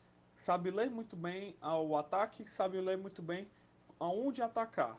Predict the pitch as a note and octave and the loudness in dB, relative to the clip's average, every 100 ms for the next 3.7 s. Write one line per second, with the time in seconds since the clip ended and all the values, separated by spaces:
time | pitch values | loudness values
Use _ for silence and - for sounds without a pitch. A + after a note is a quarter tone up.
0 | - - - C#3+ D3 D3+ D3 - D3+ D3 | -14 -12 -6 4 6 6 2 0 0 4
1 | D3+ C#3+ C#3 - - - - C#3+ C#3+ C#3+ | 4 4 0 -10 -20 -14 2 2 4 2
2 | B2+ - D#3 D3 D3+ D3 C#3+ C3+ B2 - | 2 0 2 2 0 -6 -6 -8 -10 -2
3 | F#3+ F#3 F#3 E3+ C#3+ C#3+ | 0 0 -2 -8 -4 -2